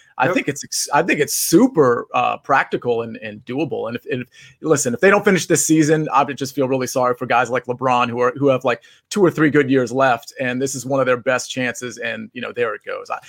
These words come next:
Speaker 1: I don't see the N B A doing
Speaker 2: Yeah, I
Speaker 1: that
Speaker 2: don't,
Speaker 1: to
Speaker 2: I don't
Speaker 1: people
Speaker 2: think
Speaker 1: like
Speaker 2: they,
Speaker 1: LeBron.
Speaker 2: I don't think they do that. The whole worry for them was if they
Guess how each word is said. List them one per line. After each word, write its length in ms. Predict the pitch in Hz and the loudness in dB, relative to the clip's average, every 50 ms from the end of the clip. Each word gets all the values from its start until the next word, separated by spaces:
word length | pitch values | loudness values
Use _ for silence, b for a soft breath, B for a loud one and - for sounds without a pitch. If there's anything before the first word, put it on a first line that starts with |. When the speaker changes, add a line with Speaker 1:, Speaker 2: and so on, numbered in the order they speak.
| B B - | B B 0
Speaker 1:
I 80 | 170 | 2
don't 140 | 175 190 175 | 2 4 2
see 120 | - - 175 | 2 2 2
the 180 | 147 143 143 | 4 6 6
N 140 | 147 147 139 | 6 4 4
B 160 | 135 135 131 | 2 2 2
A 240 | 127 123 117 110 - _ _ _ _ _ _ 120 | 2 2 0 -2 -4 _ _ _ _ _ _ -6
doing 260 | - 135 135 131 127 | -4 -2 0 2 2
Speaker 2:
Yeah, 60 | 143 | 4
I 40 | 196 | 4
Speaker 1:
that 100 | 226 220 | 4 4
Speaker 2:
don't, 80 | - - | 2 0
Speaker 1:
to 120 | - 160 | -4 -2
Speaker 2:
I 60 | 180 202 | 0 2
don't 120 | 214 220 | 2 2
Speaker 1:
people 100 | 220 226 | 2 0
Speaker 2:
think 100 | 226 208 | -2 0
Speaker 1:
like 180 | 196 180 165 151 | 2 0 0 0
Speaker 2:
they, 40 | - | -4
Speaker 1:
LeBron. 80 | 101 - - | -10 -4 -2
Speaker 2:
I 100 | 175 214 | 0 0
don't 140 | 247 262 | 0 0
think 120 | 262 254 240 | 0 2 4
they 180 | 214 190 165 139 | 4 4 2 2
do 220 | 143 175 190 185 | 2 4 4 6
that. 400 | 165 180 175 180 185 185 185 185 | 6 6 4 4 4 2 2 2
The 100 | 175 160 | 0 0
whole 540 | 131 170 208 214 214 214 214 208 190 165 151 | 2 4 4 6 6 6 6 4 2 0 0
worry 340 | 156 175 180 180 185 180 170 | 0 2 2 4 4 4 2
for 160 | 175 - 151 | 2 -2 -2
them 320 | 139 156 160 160 156 151 | 2 2 2 2 2 0
was 300 | 151 151 151 151 143 135 | 0 0 2 0 0 -2
if 120 | 147 143 - | -6 -6 -4
they 360 | 151 147 139 131 127 - | -4 -4 -4 -6 -12 -20